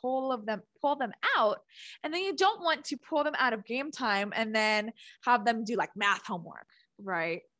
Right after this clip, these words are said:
You wanna pull them out and add more of a neutral stimulus, whether it be mindful breathing, coloring, playing outside, playing with Legos. That way you still have that extension of dopamine,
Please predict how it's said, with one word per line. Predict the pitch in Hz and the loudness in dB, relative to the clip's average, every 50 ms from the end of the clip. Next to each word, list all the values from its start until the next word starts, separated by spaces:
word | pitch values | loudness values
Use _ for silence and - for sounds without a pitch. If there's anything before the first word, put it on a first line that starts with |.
| _ _ _ - - - - _ _ | _ _ _ -20 -20 -20 -20 _ _
You | 247 | -4
wanna | 277 294 302 | -2 -2 -2
pull | 294 - - 349 320 320 | -2 0 2 2 2 2
them | 339 320 294 | 2 0 4
out | 240 277 277 277 | 4 4 4 2
and | 269 269 | -2 -4
add | 196 110 - 240 254 254 | -2 0 0 0 0 0
more | 247 247 254 247 | -2 -2 -2 -2
of | 233 | -2
a | 240 | -2
neutral | 214 214 214 220 240 262 254 - - - 214 180 | -4 -4 -2 -2 -2 -2 -2 -4 -4 -2 -4 -4
stimulus, | - - _ - 208 170 170 156 - 64 - - - _ _ _ _ _ - - - _ _ | -4 -8 _ -10 -10 -8 -8 -10 -10 -12 -14 -16 -18 _ _ _ _ _ -20 -20 -20 _ _
whether | 208 214 196 208 208 | 2 2 4 6 4
it | 196 202 | 4 2
be | 214 220 214 | -2 -4 -4
mindful | 202 180 160 180 208 - 269 | -2 -2 -4 -4 -4 -6 -6
breathing, | 254 294 330 349 349 294 262 226 214 208 | -2 -2 -2 0 0 -2 -2 -4 -4 -8
coloring, | - - - 320 294 311 294 277 262 254 247 226 202 190 180 175 - _ | -10 -6 -4 -4 -2 0 0 2 2 2 0 0 -2 -4 -6 -8 -12 _
playing | - 185 180 180 190 202 | -6 -6 -4 -4 -4 -2
outside, | 226 240 233 - - - _ 269 269 269 269 277 262 _ | 0 0 -2 -2 -6 -6 _ 0 0 0 0 -2 -4 _
playing | - 214 196 202 208 214 | -8 -8 -8 -6 -6 -8
with | 233 - _ _ _ _ _ 202 | -8 -10 _ _ _ _ _ -4
Legos. | 226 254 277 320 - 247 208 190 185 180 185 180 - _ - - - - _ - | -2 -2 -2 0 2 0 2 2 2 0 0 -2 -6 _ -20 -20 -20 -14 _ 2
That | 254 254 214 | 4 4 4
way | 254 269 | 2 0
you | 254 254 | 0 -2
still | 247 - _ - 269 285 | -6 -6 _ -4 -2 0
have | 302 302 262 | 0 -2 0
that | 269 240 | 0 -2
extension | 185 - - - - 196 214 269 - - 311 | -2 -4 -8 -8 -8 -8 -6 -6 -10 -8 -8
of | 311 330 - | -10 -6 -2
dopamine, | 339 311 320 339 349 339 349 339 381 | -2 -2 -2 -2 -6 -6 -6 -6 -6